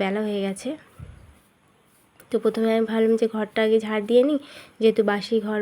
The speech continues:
পড়ে আছে, তো ঘরটা আগে ঝাড় দিচ্ছি। আর সামনের দিকের উঠোনটা না, উম, কে জানি ঝাড় দিয়েছে, মনে হয় আমার শাশুড়ি মাই দিয়েছে। তো আমি ঘরটা ঝাড় দিয়ে নিচ্ছি, ঝাড় দিয়ে নিয়ে ভেতরের উঠোনটা আমি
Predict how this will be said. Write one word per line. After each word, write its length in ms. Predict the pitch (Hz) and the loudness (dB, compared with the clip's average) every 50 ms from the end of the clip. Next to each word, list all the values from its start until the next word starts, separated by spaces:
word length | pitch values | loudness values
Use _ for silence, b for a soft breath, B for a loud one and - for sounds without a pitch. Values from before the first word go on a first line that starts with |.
| 208 - | -4 -2
পড়ে 180 | 220 214 208 208 208 | -2 -2 -2 -2 -4
আছে, 180 | 196 - - 233 262 B B B B B B _ - | -6 -8 -10 -10 -10 B B B B B B _ -6
তো 60 | 208 196 | -4 -4
ঘরটা 220 | 208 208 196 202 226 226 220 | -4 -6 -6 -4 -2 -2 0
আগে 120 | 220 226 214 | 0 0 0
ঝাড় 140 | 214 214 196 190 | -2 -2 -2 -4
দিচ্ছি। 160 | 214 208 - 262 | -4 -2 -2 -2
আর 60 | 240 226 - | -2 -4 -4
সামনের 340 | - 214 208 214 214 220 214 202 | -6 -4 -4 -2 -2 -2 0 0
দিকের 200 | 214 208 226 220 220 - 220 | 0 2 2 0 0 -2 -6
উঠোনটা 360 | 196 - 220 220 214 202 240 247 | -6 -4 -4 -4 -2 -2 -2 -2
না, 60 | 285 254 | -2 -2
উম, 720 | - - - - - - _ _ _ - 196 190 190 185 185 196 - | -4 -8 -14 -20 -20 -20 _ _ _ -6 -4 -4 -2 -4 -4 -4 0
কে 80 | 226 226 214 | 0 0 2
জানি 160 | 214 214 226 220 - | 2 0 0 -2 -4
ঝাড় 220 | - 202 208 208 202 190 202 | -6 -8 -8 -6 -4 -2 0
দিয়েছে, 340 | 196 202 208 202 - - 196 196 202 202 | 0 2 0 -2 -4 -8 -10 -8 -8 -8
মনে 120 | 202 202 208 | -6 -6 -6
হয় 100 | 220 214 214 | -4 -4 -4
আমার 140 | 220 214 - | -4 -6 -6
শাশুড়ি 320 | 214 202 190 - 220 220 220 220 | -8 -10 -8 -6 -4 -2 0 0
মাই 120 | 226 226 220 202 | 2 0 2 2
দিয়েছে। 280 | 208 202 202 196 - 262 330 B B B B B B B B B B _ - | 0 0 0 -2 -4 -8 -8 B B B B B B B B B B _ -8
তো 60 | - 208 208 | -6 -4 -4
আমি 180 | 208 208 214 214 214 208 196 196 196 196 196 | -2 -2 -2 -2 -2 -2 -2 -4 -4 -6 -6
ঘরটা 320 | 202 202 196 - - 214 202 - | -6 -8 -6 -4 -4 -6 -4 -6
ঝাড় 160 | 196 208 202 190 | -8 -8 -8 -6
দিয়ে 140 | 202 214 214 220 | -4 -2 -2 -2
নিচ্ছি, 300 | 220 220 - - - 302 359 B B B B B B B - - | -2 -2 -4 -6 -6 -8 -8 B B B B B B B -12 -8
ঝাড় 200 | 202 196 190 185 | -6 -4 -4 -4
দিয়ে 140 | 185 202 202 208 | -4 -4 -2 0
নিয়ে 120 | 226 262 254 | 0 2 2
ভেতরের 380 | 220 202 208 208 196 202 202 202 196 | 0 0 0 -2 -2 0 0 -2 -2
উঠোনটা 320 | 196 - - 208 202 208 220 220 | -4 -4 -6 -8 -6 -6 -6 -6
আমি 100 | 214 | -6